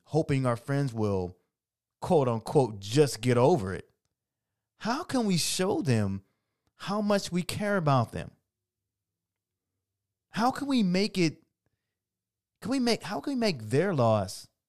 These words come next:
our loss? How can we be with people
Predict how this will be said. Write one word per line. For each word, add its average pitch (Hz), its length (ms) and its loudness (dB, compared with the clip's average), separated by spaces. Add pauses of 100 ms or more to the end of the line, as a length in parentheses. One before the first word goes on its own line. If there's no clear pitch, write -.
(320)
our 156 220 2
loss? - 480 -4 (1600)
How 254 160 -2
can 294 160 -6
we 262 140 0
be 180 260 0
with 156 240 0
people 131 640 -6